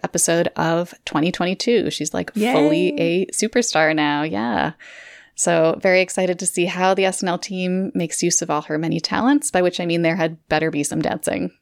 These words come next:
Speaker 1: in this episode. <laughs>
Speaker 2: I, I hope so, yes. Teresa Ruth Howard, diversity strategist and founder of Memoirs of Blacks in Ballet,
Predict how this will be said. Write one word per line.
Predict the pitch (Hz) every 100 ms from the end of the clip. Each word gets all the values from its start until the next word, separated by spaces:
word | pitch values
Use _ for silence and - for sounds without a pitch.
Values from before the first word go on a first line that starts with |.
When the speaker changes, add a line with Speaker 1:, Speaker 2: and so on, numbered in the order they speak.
| _
Speaker 1:
in | - -
this | 175
episode. | - 214 - - 226 233 - - -
<laughs> | 233
Speaker 2:
I, | 254 220 - - - -
I | 170
hope | 160 151 139
so, | 131 127
yes. | 135 - - - - - - _ _ _ -
Teresa | - 240 359 320
Ruth | 262 247
Howard, | 233 226 269 175 214
diversity | 180 185 214 -
strategist | 175 - 156 165 175 220 -
and | 143 139
founder | 151 156 165 190
of | - 139 143
Memoirs | 151 160 175 180
of | 143 -
Blacks | 143 151 - -
in | 151
Ballet, | 139 135 139 175